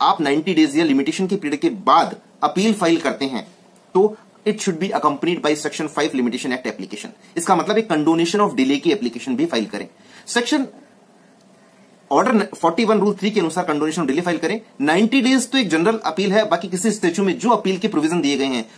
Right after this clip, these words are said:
उसके according limitation का ध्यान रखते हुए appeal file करें।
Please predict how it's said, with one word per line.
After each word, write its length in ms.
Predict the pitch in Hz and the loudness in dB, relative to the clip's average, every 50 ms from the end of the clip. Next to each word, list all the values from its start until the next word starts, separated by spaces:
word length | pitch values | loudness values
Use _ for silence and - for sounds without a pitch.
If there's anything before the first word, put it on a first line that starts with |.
| - - | -14 -4
उसके 260 | - - 240 - - | -2 -2 -2 2 0
according 320 | 262 226 - 160 160 170 180 | 0 2 4 4 4 4 2
limitation 440 | 170 156 147 147 139 151 - - 165 | 2 2 0 0 -2 -2 -4 -2 -2
का 80 | 170 | -2
ध्यान 220 | - 139 135 135 127 | 0 0 -2 -2 -2
रखते 220 | 117 - 139 131 131 | -4 -4 -6 -4 -2
हुए 160 | 131 139 147 - - - | -2 -4 -4 -6 -8 -4
appeal 260 | - 139 - 143 147 | -4 0 2 0 0
file 220 | 147 - 113 117 113 | 0 0 -2 -2 0
करें। 220 | 110 104 92 90 | -2 -4 -6 -8